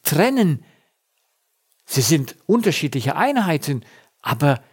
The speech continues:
sie können nur zusammen funktionieren. Aber Satan hat es in den letzten zweihundert Jahren so geschickt getrennt, dass heutzutage wir nicht mehr unterscheiden und sehen,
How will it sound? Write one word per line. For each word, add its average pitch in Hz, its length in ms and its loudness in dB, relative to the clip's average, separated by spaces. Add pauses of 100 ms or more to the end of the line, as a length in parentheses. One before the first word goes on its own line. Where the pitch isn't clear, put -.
(200)
sie - 400 0
können 208 260 4
nur 185 140 0
zusammen 190 400 -2
funktionieren. 226 680 -4 (3000)
Aber 117 120 -6
Satan 190 400 0
hat 170 140 -4
es 156 120 -6
in 143 100 -6
den 127 240 -2
letzten 180 420 -4
zweihundert 143 640 -6
Jahren 127 380 -2 (500)
so - 680 0
geschickt 196 480 -8
getrennt, - 840 -10 (600)
dass - 260 2
heutzutage 185 880 -2 (840)
wir 196 160 8
nicht 277 320 0
mehr 254 200 4
unterscheiden 226 720 -2
und 170 100 -2
sehen, 214 480 2